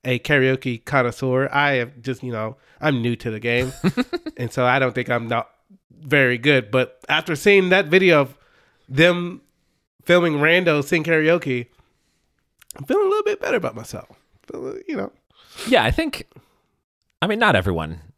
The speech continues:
Speaker 2: is a fantastic singer. I don't think I'm a fantastic singer, but I try to make up for it in the
Speaker 1: Performance,
Speaker 2: performance
Speaker 1: yeah.
Speaker 2: and having a good time. But this was just shouting at a screen like a hand in the pocket. <laughs> That's not,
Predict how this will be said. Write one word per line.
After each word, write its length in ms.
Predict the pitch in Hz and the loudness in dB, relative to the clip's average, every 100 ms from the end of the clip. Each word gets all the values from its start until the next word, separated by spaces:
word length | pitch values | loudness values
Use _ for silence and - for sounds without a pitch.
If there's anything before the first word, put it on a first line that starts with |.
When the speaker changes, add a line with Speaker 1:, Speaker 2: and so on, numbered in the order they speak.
| _ | _
Speaker 2:
is 140 | 87 85 | -12 -8
a 40 | |
fantastic 540 | - 80 - 73 - - | -4 -4 -4 -6 -8 -8
singer. 240 | 85 82 | -6 -2
I 80 | 131 | 0
don't 120 | 160 | 0
think 140 | 80 73 | 0 0
I'm 140 | 101 | 0
a 40 | 82 | 0
fantastic 540 | 85 76 78 - 71 | -2 -4 -6 -8 -12
singer, 200 | - 73 | -12 -10
but 80 | 78 | -6
I 60 | 85 | -6
try 140 | - | -6
to 60 | 80 | -6
make 240 | 85 80 | -6 -4
up 140 | 87 - | -4 -4
for 200 | - 82 | -8 -8
it 220 | 55 - - | -8 -14 -12
in 340 | 80 65 69 76 _ _ - | -10 -10 -12 -16 _ _ -18
the 60 | |
Speaker 1:
Performance, 760 | - 120 120 127 160 156 139 143 | -12 -10 -4 0 2 0 -4 -6
Speaker 2:
performance 40 | |
Speaker 1:
yeah. 220 | 151 151 - | -2 -2 -2
Speaker 2:
and 300 | - - - _ _ _ _ _ _ | -6 -12 -16 _ _ _ _ _ _
having 380 | - 82 80 73 | -12 -10 -10 -12
a 120 | - | -10
good 220 | 80 87 73 | -4 -4 -4
time. 220 | 82 76 | -6 -6
But 100 | - | -2
this 160 | 143 135 | -2 -2
was 140 | 98 | -4
just 360 | 87 76 - - _ _ _ | -6 -8 -10 -18 _ _ _
shouting 540 | - - 123 107 110 101 | -12 -2 2 2 2 0
at 80 | 82 | -2
a 40 | |
screen 480 | - - 101 98 92 | -6 -4 -2 -2 -4
like 140 | 76 73 | -6 -6
a 40 | |
hand 320 | - 104 98 | -4 -4 -2
in 180 | 90 78 | -2 -4
the 80 | 71 | -6
pocket. 640 | - 92 87 98 90 - - _ _ - | -4 -4 -4 -4 -4 -8 -18 _ _ -14
<laughs> 80 | - - - - - _ _ _ _ - | -14 -16 -20 -20 -20 _ _ _ _ -18
That's 200 | - 107 | -12 -8
not, 280 | 85 78 | -6 -8